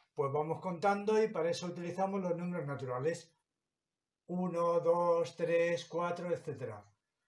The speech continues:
Cuando queremos hablar de una parte de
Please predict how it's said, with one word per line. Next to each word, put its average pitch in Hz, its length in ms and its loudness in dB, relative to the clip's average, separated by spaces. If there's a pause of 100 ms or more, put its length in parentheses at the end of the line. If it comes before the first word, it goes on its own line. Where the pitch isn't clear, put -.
(1040)
Cuando 156 480 0
queremos 180 680 0 (420)
hablar 185 640 0 (160)
de 135 600 0
una 175 400 4
parte 139 720 2 (1700)
de 135 560 0